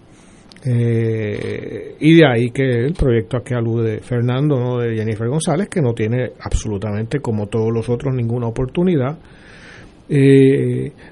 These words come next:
pero hay que mantener viva la, la esperanza, ¿no? En una estadidad de derechos civiles y demás.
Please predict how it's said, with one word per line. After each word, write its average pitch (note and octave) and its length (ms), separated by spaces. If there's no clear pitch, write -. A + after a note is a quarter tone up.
pero E3+ 380
hay D3 120
que E3+ 140
mantener C#3+ 420
viva A#2+ 760
la, A2+ 340
la G#2+ 80
esperanza, D3+ 800
¿no? C3+ 240
En C#3 100
una C#3 140
estadidad C#3 1000
de B2+ 140
derechos A#2+ 480
civiles C3+ 540
y C#3 60
demás. D#3+ 280